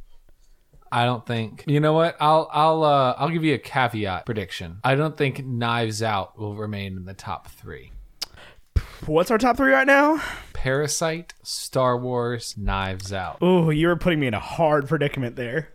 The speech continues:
Speaker 2: I'm, uh, th-, that, that sentence has shocked the, I, okay, let me finish the story, then we'll talk about Social Network. Okay. Anyway, 'cause it's a very short story that the listeners just need to know about. One day, I'm sitting there playing fifa. Tyler is,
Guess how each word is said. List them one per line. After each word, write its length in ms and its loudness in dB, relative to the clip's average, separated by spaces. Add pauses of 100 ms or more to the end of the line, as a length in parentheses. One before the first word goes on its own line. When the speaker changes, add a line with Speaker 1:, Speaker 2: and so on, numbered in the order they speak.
Speaker 2:
I'm, 200 6
uh, 100 2
th-, 280 -4
that, 320 2
that 200 4
sentence 500 0 (140)
has 120 0
shocked 480 2
the, 140 4 (100)
I, 340 4 (220)
okay, 220 0
let 80 4
me 60 -2
finish 200 2
the 60 -2
story, 320 4
then 160 2
we'll 100 2
talk 140 2
about 120 2
Social 200 0
Network. 260 -8
Okay. 80 -8 (380)
Anyway, 200 4
'cause 120 2
it's 60 0
a 40 6
very 160 8
short 240 4
story 300 4
that 240 -4
the 80 4
listeners 320 2
just 120 2
need 160 4
to 60 -2
know 160 0
about. 320 -8 (460)
One 180 2
day, 180 2
I'm 140 2
sitting 300 0
there 180 4
playing 320 0
fifa. 500 -2 (140)
Tyler 520 6 (200)
is, 380 2